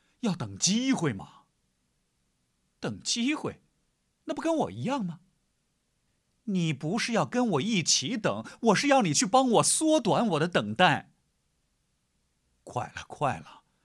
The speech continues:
毕竟才一个多月嘛。话是这么说，杨丽心里一点儿底都没有。自从马园长说了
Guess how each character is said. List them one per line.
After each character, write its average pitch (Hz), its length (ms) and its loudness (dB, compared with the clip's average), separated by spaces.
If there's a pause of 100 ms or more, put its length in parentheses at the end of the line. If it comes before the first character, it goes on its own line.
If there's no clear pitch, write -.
(680)
毕 170 180 -2
竟 117 160 -6
才 - 140 -10
一 101 240 -8
个 208 100 -4
多 113 200 -4
月 117 200 -2
嘛。 - 260 -20 (920)
话 170 420 0
是 104 140 -8
这 113 160 -4
么 87 100 -6
说， 95 360 -10 (520)
杨 151 340 2
丽 190 180 2
心 208 320 2
里 123 100 0
一 190 300 0
点 117 140 -2
儿 196 200 0
底 85 240 -8
都 123 100 -4
没 113 220 -2
有。 76 240 -8 (800)
自 214 320 0
从 180 260 -2
马 95 220 0
园 120 200 -4
长 82 220 -8
说 151 260 -2
了 123 140 -2